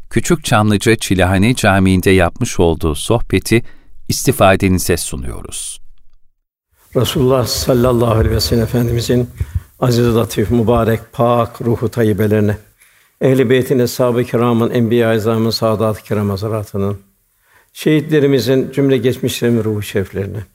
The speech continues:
Speaker 2: dinimizin, vatanımız, bütün İslam dünyasının selametine, şerlerin şerlerine muhafazasına,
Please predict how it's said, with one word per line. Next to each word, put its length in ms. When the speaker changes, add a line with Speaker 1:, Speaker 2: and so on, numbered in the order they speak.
Speaker 2:
dinimizin, 520
vatanımız, 540
bütün 300
İslam 440
dünyasının 460
selametine, 800
şerlerin 480
şerlerine 500
muhafazasına, 800